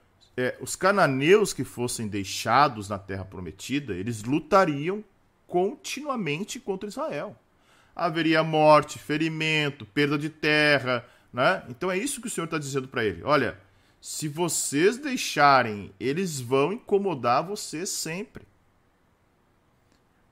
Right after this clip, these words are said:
E além de tudo, de morte, de guerra, de pequenas guerras, de disputa de terras,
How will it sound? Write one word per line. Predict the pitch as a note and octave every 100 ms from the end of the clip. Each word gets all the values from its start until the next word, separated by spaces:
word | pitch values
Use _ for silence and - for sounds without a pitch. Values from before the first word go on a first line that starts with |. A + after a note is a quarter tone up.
| -
E | D#3+
além | D3+ C#3+ G3 D#4
de | F3+
tudo, | D3+ _ E3 A3 A#3 A#2+
de | G#2+ A2+
morte, | G#2 A2 C3+ D#3+ - F#2+
de | F#2
guerra, | G2 A#2 C#3 D#3 G2+ F#2+
de | F#2+
pequenas | A2+ G#2 C#3 B2+ G2
guerras, | G#2 C#3 D3+ B2 G2
de | F2+ A2+
disputa | A#2 - D#3 D3+
de | B2
terras, | A#2+ A#2+ C#3 D3+ A2 F2 - -